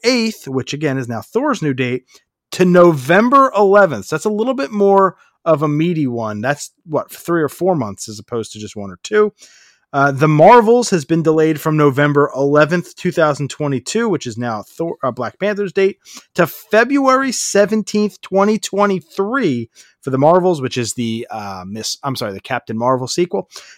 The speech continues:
Ant-Man and the Wasp: Quantumania delayed from February seventeenth, twenty twenty-three. Again, The Marvel's new date to July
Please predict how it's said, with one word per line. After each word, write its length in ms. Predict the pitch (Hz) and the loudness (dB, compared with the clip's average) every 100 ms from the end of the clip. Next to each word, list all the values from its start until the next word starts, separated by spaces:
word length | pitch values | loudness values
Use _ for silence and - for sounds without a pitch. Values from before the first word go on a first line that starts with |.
| _ - | _ 0
Ant-Man 480 | 185 190 196 190 | 2 2 2 2
and 160 | 170 175 | 2 2
the 80 | 160 | 4
Wasp: 440 | 160 160 160 - _ | 4 4 2 -4 _
Quantumania 880 | - 175 170 160 143 180 233 170 170 - _ _ | -2 2 2 2 2 4 4 2 0 -4 _ _
delayed 320 | 160 165 170 | 2 6 4
from 160 | 160 147 | 2 -4
February 540 | - 175 190 208 202 | -2 0 2 4 2
seventeenth, 640 | 180 - 175 180 - 175 - | 2 -2 -2 -2 -2 -4 -4
twenty 240 | - 160 | -4 -4
twenty-three. 680 | 147 151 131 - 170 175 - | -4 -4 -6 -4 -2 -2 -4
Again, 220 | 123 127 | -6 -6
The 80 | 117 | -2
Marvel's 380 | 143 180 170 | 0 0 -2
new 160 | 139 131 | -2 -2
date 260 | 131 131 - _ - | -2 -4 -6 _ -8
to 100 | 185 | -6
July 1040 | 143 - 151 139 139 143 156 180 180 196 | -2 2 4 2 0 0 0 0 0 -2